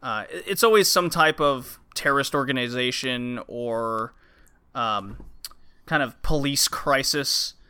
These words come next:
that they gotta, that the, that the group has to uh, fight against, and in th-, in this case, it was the Human Liberation Front claims responsibility of blowing up,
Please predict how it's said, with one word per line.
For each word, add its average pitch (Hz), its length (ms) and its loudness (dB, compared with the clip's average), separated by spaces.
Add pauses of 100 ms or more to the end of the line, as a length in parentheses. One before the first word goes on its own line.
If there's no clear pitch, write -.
(280)
that 135 120 -6
they 143 100 -4
gotta, 127 360 2
that 135 160 -2
the, 123 220 -2
that 131 160 -6
the 131 60 -6
group 135 440 -2 (180)
has 139 280 -2
to 123 500 -4 (1080)
uh, 117 140 -6
fight 170 260 2
against, 151 560 0
and 135 240 -6
in 131 100 -4
th-, 147 140 -2
in 143 100 -6
this 151 140 -2
case, 143 340 2
it 139 140 0
was 131 320 -2
the 131 100 -6
Human 147 380 -4
Liberation 135 580 -2
Front 135 460 -2
claims 131 460 -4
responsibility 135 760 -2
of 123 100 -2
blowing 123 320 -2
up, 117 220 -2